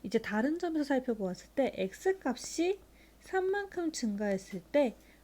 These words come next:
Y값이 육만큼 증가한다는 사실도 발-, 발견할 수 있을 거예요. 증가하는 폭이 다르지만 X가 증가하는 것의 비율에 대한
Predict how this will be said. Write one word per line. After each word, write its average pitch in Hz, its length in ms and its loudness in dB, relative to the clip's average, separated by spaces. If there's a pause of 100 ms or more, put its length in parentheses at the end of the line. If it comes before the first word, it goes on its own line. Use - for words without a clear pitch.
Y값이 190 960 0 (360)
육만큼 302 540 0
증가한다는 220 680 0
사실도 247 680 2
발-, 247 340 2
발견할 220 400 2
수 - 140 -6
있을 185 340 -6
거예요. 175 400 -6 (1400)
증가하는 294 800 2
폭이 311 400 -2 (280)
다르지만 185 680 -4 (440)
X가 311 680 2
증가하는 226 1000 0
것의 196 420 -4
비율에 202 380 2
대한 294 460 2